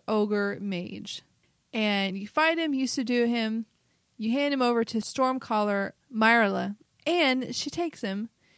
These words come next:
And with her griffin's feet, its talons, she holds him over the ship's engine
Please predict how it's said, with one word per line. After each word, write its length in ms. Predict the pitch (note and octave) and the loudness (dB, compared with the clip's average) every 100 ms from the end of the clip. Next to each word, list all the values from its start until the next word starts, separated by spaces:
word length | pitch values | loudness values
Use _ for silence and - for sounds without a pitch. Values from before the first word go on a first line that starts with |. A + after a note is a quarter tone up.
| _ _ _ _ _ | _ _ _ _ _
And 280 | A#3 A3+ A3+ | -2 0 2
with 160 | B3 - | 0 -2
her 420 | - B3 A#3 G#3+ | -2 0 0 0
griffin's 880 | G3+ B3+ C#4 C#4+ C4+ B3+ A#3+ - - _ _ _ | -2 -2 -2 -2 -2 -4 -6 -10 -16 _ _ _
feet, 600 | _ - - - - - _ _ - | _ -8 -4 -2 -4 -10 _ _ -10
its 200 | G#3+ - | -10 -8
talons, 640 | - B3+ C#4 E4 F4 - - _ _ _ _ _ | 2 2 4 0 -2 -6 -18 _ _ _ _ _
she 260 | - - B3+ | -6 0 2
holds 340 | C#4+ F4 D4+ | 4 4 2
him 120 | C#4 | 2
over 240 | C#4 C4 A#3 | 2 4 2
the 100 | G#3+ | 0
ship's 380 | - C#4 C4 - | 0 -2 -4 -8
engine 540 | B3 C4+ G#3+ F#3 F#3+ | -4 -2 0 0 -2